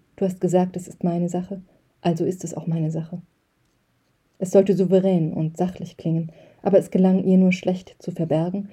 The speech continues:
wie verletzt sie war. Er hatte sie der Bob zum Fraß vorgeworfen. Mein Vater gehorchte und trollte sich. Mit dem Schlankerwerden schien auch eine Veränderung ihres Wesens einherzugehen. Sie wirkte selbstbewusster und bot meinem Vater deutlich mehr Paroli.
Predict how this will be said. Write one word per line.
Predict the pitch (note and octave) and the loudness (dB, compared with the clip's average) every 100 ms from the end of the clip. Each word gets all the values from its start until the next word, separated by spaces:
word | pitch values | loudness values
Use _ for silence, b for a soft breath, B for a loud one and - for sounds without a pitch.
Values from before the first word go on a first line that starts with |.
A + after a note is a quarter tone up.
| B B - | B B -2
wie | F#3 | -2
verletzt | F3+ F#3+ F3 E3+ _ | 2 0 0 -6 _
sie | E3 | -6
war. | D#3+ D#3 - _ _ _ _ _ _ _ _ _ _ | -6 -8 -12 _ _ _ _ _ _ _ _ _ _
Er | - G#3 | -2 0
hatte | A3 | 2
sie | G3+ | 2
der | F#3 E3+ | 2 2
Bob | F#3 F#3 - _ | 0 -2 -12 _
zum | - G3 F#3+ | -4 -2 -2
Fraß | F#3 F#3+ F3+ - | -2 0 0 -2
vorgeworfen. | F#3 D#3+ D#3 D#3 - E3+ - _ _ _ _ - | -4 -4 -4 -6 -8 -14 -14 _ _ _ _ -2
Mein | A3 | 0
Vater | A3 F3 D#3+ | 0 -2 -2
gehorchte | D#3 - D#3+ - G#3 - _ _ | -2 -4 -8 -8 -10 -10 _ _
und | G3 G#3 - | -6 -6 -10
trollte | - D3 D#3 | -6 -6 -6
sich. | D#3 D#3 - _ _ _ _ _ _ _ | -10 -12 -20 _ _ _ _ _ _ _
Mit | - F#3 F#3 | 0 2 4
dem | F3+ | 4
Schlankerwerden | - G3 B3 G#3 E3 E3+ F3 | 4 4 4 4 4 2 0
schien | F3+ G#3 G3+ | 0 2 2
auch | G3 F#3 | 0 -2
eine | F3+ F#3 | 0 2
Veränderung | - - G3+ G3+ F#3+ G3 | 0 2 2 4 2 -2
ihres | - F3+ F#3 - | 0 0 0 2
Wesens | F#3+ F#3 D#3 D#3+ | 4 4 2 -4
einherzugehen. | E3 D#3 E3 D#3+ D3+ D#3 D#3 D#3+ - _ _ _ _ | -4 -2 -2 -4 -10 -6 -6 -6 -10 _ _ _ _
Sie | - F#3+ | -2 0
wirkte | G3 G3 G#3 | 0 2 4
selbstbewusster | G#3+ A#3+ - D#3 E3 D#3+ D#3+ D#3 | 4 4 -2 -4 -4 -8 -6 -4
und | D#3 D#3+ | -4 -4
bot | - F3 F3+ | -4 -4 -2
meinem | E3 E3 | -2 -2
Vater | E3 F3+ F#3+ G#3 | -2 -4 -2 0
deutlich | D#3+ E3 F#3 F#3 | 0 0 -2 -2
mehr | D#3+ D#3 D#3+ | -2 -2 -4
Paroli. | - F3+ F3 E3 E3 | -4 -2 0 -2 -8